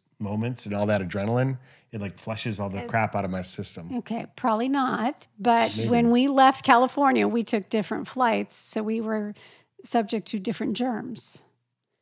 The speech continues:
Speaker 1: Okay.
Speaker 3: Yeah.
Speaker 1: All right. Well, we'll see. <laughs> Um,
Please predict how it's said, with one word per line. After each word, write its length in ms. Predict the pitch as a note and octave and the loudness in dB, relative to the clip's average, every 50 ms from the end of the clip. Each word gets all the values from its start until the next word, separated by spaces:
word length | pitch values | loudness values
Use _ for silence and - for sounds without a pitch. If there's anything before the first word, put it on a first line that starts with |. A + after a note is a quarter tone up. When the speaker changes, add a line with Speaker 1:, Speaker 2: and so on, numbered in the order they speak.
| _ _ _ - | _ _ _ -6
Speaker 1:
Okay. 380 | C#4+ C#4 C4+ C#4 F3+ E3 E3+ E3 - _ _ _ _ _ | -6 -4 -2 -2 0 0 -2 -2 -6 _ _ _ _ _
Speaker 3:
Yeah. 220 | - B3+ G#3+ - - - _ _ _ _ - | -8 -8 -8 -8 -12 -18 _ _ _ _ -4
Speaker 1:
All 80 | B2+ | -2
right. 260 | A#2+ G#2+ G2 G2+ - - | 0 0 0 -2 -4 -2
Well, 280 | A#2 A2+ A#2 A#2 A#2 - A#4+ - | 0 0 0 0 2 2 2 2
we'll 100 | C#3 C3+ | 4 2
see. 260 | - C#3 B2 A2+ G#2 - | 2 2 2 2 0 -4
<laughs> 60 | - - - - - - - - _ _ | -10 -18 -20 -18 -20 -20 -20 -20 _ _
Um, 440 | - C3 B2+ B2 B2 A#2 A#2 - - | -2 0 2 2 2 0 -2 -6 -10